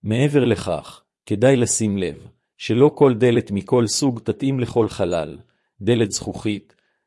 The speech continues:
למשל, פחות מומלצת לחדרי שינה, שכן היא לא מספקת את הפרטיות הנדרשת.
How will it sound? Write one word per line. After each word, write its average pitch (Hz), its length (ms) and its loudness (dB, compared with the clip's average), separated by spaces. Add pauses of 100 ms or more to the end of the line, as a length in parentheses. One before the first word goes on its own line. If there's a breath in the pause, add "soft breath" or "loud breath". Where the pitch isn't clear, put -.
למשל, 95 640 -2 (480)
פחות 143 380 2
מומלצת 120 500 0
לחדרי 104 440 0
שינה, 104 500 -2 (380)
שכן 135 440 -2 (140)
היא 127 140 -2
לא 143 160 4
מספקת 120 580 -2
את 104 100 -4
הפרטיות 113 560 0
הנדרשת. 95 800 -6